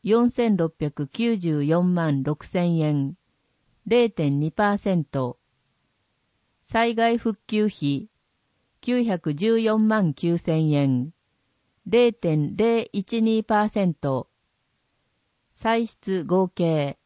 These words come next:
七百四十三億七千四百五十四万二千円。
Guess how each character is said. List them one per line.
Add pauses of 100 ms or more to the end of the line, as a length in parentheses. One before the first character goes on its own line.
(540)
七
百
四
十
三
億 (400)
七
千
四
百
五
十
四
万
二
千
円。